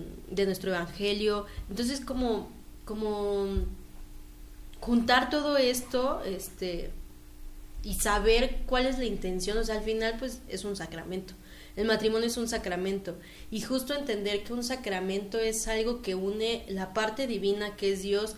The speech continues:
y la parte humana que somos nosotros, este, de, de alguna manera física, o sea, lo podemos ver, no sé, tal vez en el, este,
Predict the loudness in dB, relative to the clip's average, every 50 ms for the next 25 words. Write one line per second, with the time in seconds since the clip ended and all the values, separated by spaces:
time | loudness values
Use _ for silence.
0 | -12 -16 -16 -16 -16 -12 -8 -4 -2 0 0 0 0 2 4 4 4 4 4 2
1 | 2 2 2 2 2 0 2 0 0 -2 -2 -4 -4 -2 -2 -2 0 0 0 0
2 | 0 0 -2 -4 -4 -4 -4 -4 -4 -4 -2 -2 -2 -2 -4 -8 -12 -16 -16 -18
3 | -18 -18 -14 -8 -6 -4 -4 -4 -4 -2 0 0 2 2 0 -2 -4 -8 -12 -12
4 | -6 -2 2 4 4 4 4 4 6 6 6 4 4 2 2 2 2 2 4 4
5 | 4 4 4 2 2 2 2 2 0 -2 -4 -4 -4 -4 -6 -2 0 0 2 2
6 | 0 0 -2 -2 -2 -2 -2 0 0 0 0 0 -2 -2 -2 -4 -6 -6 -8 -8
7 | -8 -8 -8 -8 -8 -8 -8 -6 -6 -8 -8 -8 -10 -10 -10 -12 -12 -12 -14 -14
8 | -12 -12 -12 -12 -12 -14